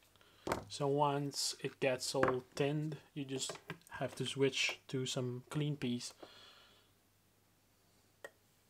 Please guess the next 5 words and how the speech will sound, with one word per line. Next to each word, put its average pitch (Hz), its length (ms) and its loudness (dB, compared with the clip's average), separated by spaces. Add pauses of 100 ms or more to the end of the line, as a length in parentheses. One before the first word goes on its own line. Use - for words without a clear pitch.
(2250)
So - 200 -10
here 127 200 -4
we 123 140 -2
go 131 180 0
again. 160 380 -2